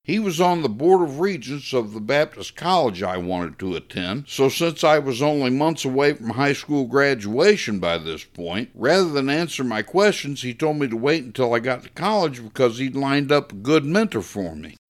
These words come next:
Since I trusted him fully, I decided to do as he told me and wait until the next fall when I began college. My pastor was true to his word.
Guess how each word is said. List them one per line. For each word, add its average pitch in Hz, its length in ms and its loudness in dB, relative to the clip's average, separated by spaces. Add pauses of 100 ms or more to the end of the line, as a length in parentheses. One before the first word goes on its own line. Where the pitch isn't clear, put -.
(260)
Since 131 340 -2
I 117 120 2
trusted 190 580 0
him 107 160 0
fully, 151 480 4
I 117 120 0
decided 165 580 -2
to 120 80 -4
do 131 280 2
as 95 140 -2
he 95 120 -8
told 160 340 4
me 107 160 0
and 113 180 -2
wait 139 240 4
until 123 320 2
the 104 120 -2
next 113 320 -2
fall 143 360 4
when 113 200 -2
I 107 120 0
began 90 500 -4
college. 95 640 -2 (500)
My 127 160 0
pastor 190 520 0
was 123 220 -6
true 220 340 -4
to 151 200 0
his 104 140 -4
word. 139 500 0